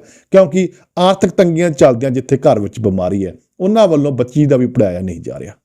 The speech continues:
ਸੋ ਬੜੀ ਭਾਵੁਕ ਕਰਨ ਵਾਲੀ ਇਹ ਤਸਵੀਰਾਂ ਨੇ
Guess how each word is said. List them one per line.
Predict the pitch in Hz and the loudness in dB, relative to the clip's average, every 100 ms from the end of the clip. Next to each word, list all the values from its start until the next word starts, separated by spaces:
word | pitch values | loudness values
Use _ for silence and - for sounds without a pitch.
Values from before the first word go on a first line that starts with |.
| _ _ _ _ _ _ _ _ _ _ _ _ _ | _ _ _ _ _ _ _ _ _ _ _ _ _
ਸੋ | 208 | 0
ਬੜੀ | 196 240 | 4 4
ਭਾਵੁਕ | 247 196 170 214 | 4 4 2 2
ਕਰਨ | 214 190 202 | 0 0 2
ਵਾਲੀ | 190 196 | 2 2
ਇਹ | 185 160 | -2 -6
ਤਸਵੀਰਾਂ | 143 - 123 143 160 | -4 0 2 4 4
ਨੇ | 156 | 2